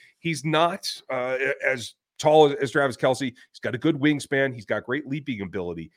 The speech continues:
And I think in terms of being able to execute the offense and some of the, the more unique things that Travis does, I think Jody is clearly still the best option.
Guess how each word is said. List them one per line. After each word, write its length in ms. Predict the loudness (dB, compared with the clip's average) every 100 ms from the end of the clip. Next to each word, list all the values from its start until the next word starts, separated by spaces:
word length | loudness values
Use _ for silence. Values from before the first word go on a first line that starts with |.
| _ _ _
And 220 | -2 0
I 100 | 0
think 240 | 0 0 -2
in 120 | -6
terms 340 | -6 -4 -4
of 80 | -4
being 220 | -4 -2
able 120 | -2 -4
to 80 | -6
execute 360 | -10 -8 -8
the 100 | -4
offense 320 | -2 -2 -6 -12
and 80 |
some 180 | -8 -6
of 60 | -6
the, 240 | -6 -8 -10 _ _ _ _ -8
the 60 |
more 240 | -2 2 2
unique 360 | 2 0 -2
things 200 | -4 -4
that 120 | -4
Travis 320 | -2 -2 -2 -2
does, 300 | 0 0 -4
I 20 | -4
think 160 | -4
Jody 280 | 0 2 2
is 100 | -2
clearly 320 | -2 -2 -2
still 340 | -2 -4 -2 -2
the 140 | -4
best 380 | -2 0 0 -2
option. 380 | -4 -4 -6 -14